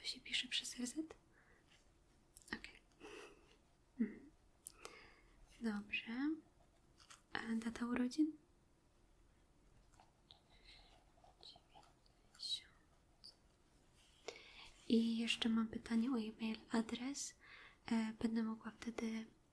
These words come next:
założyć konto pacjenta i dostaniesz dostęp do naszych wolnych terminów, do swojej historii leczenia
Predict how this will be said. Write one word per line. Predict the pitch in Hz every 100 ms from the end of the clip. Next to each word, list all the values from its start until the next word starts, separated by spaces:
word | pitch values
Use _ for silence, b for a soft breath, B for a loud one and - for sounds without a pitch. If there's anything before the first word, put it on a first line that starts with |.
| - - _ - - - - - - -
założyć | - 214 220 220 214
konto | - 226 220
pacjenta | - 220 - 254 247 - 233 226 -
i | 226 220
dostaniesz | - - - 220 214 214 -
dostęp | 233 220 - - 220 - - B B B B B -
do | 220 208 208
naszych | 208 208 208 220
wolnych | 220 226 220 -
terminów, | - 254 - 247 240 233 233 -
do | - 220 -
swojej | - 226 220
historii | 220 - - 247 240
leczenia | 247 247 - 240 254